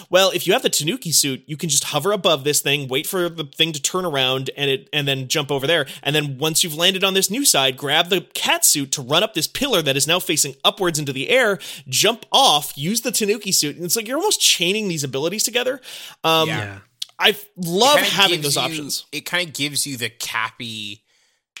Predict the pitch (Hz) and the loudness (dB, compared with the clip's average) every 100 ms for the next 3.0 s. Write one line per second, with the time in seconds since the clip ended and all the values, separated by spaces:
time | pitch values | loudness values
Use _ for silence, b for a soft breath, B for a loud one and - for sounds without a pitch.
0 | - 113 107 95 - - - _ _ _ | -12 -8 -6 -8 -12 -18 -20 _ _ _
1 | _ 117 139 - - 135 - 143 135 127 | _ -8 -8 -4 0 0 -2 -4 -4 -4
2 | 110 98 143 165 165 160 156 139 135 139 | -6 -4 0 2 2 0 0 -2 0 -2